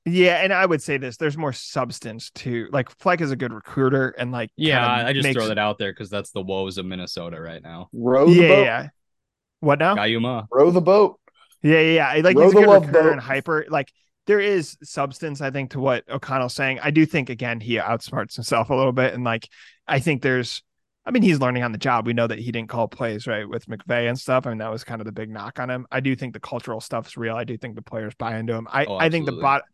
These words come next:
Speaker 1: the bottom line is, what I'm saying is Chicago is tough to watch. Dobbs comes back to earth again, to use the analogy, but, like, this, this looked like Dobbs, right? Can't throw downfield, put him in the pocket, keep him in the pocket. He's not gonna beat you with his arm.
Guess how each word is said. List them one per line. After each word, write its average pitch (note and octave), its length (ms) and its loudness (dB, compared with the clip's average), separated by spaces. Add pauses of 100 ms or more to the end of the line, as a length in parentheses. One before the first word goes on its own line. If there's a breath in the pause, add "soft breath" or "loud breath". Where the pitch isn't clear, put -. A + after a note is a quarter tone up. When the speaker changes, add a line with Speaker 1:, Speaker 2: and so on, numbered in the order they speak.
(300)
Speaker 1:
the G#3+ 80 -2
bottom G#3 280 4
line D3+ 240 2
is, B2+ 140 -6
what C3+ 120 -6
I'm B2 80 -8
saying C#3 260 -8
is B2 100 -6
Chicago F3+ 420 -2
is E3 100 -2
tough C#3+ 200 -4
to B2 80 -8
watch. G#2+ 380 -6 (420)
Dobbs D3+ 260 4
comes D3 340 -8
back C3 260 -10
to B2+ 80 -6
earth A#2+ 200 -4
again, A2+ 220 -8
to A2+ 80 -8
use A2 240 -8
the A#2+ 80 -10
analogy, A2+ 360 -6
but, A#2 140 -6
like, A2+ 200 -4
this, D#3+ 240 0 (100)
this F3+ 240 2
looked D3 140 2
like B2+ 160 -2
Dobbs, A2 300 -8
right? B2 180 -8 (260 soft breath)
Can't E3 220 0
throw D3+ 160 4
downfield, B2+ 480 0 (160)
put D3+ 100 -2
him D3 80 2
in D3+ 60 0
the C#3 80 0
pocket, A#2 400 -2
keep C3+ 200 -8
him C#3 40 -2
in C3 80 -2
the A#2+ 80 -6
pocket. A2+ 420 -6
He's B2+ 160 -8
not B2 200 -2
gonna C3 120 -6
beat A#2+ 140 -6
you A2 100 -6
with A#2 80 -4
his A#2 140 -8
arm. A2 260 -10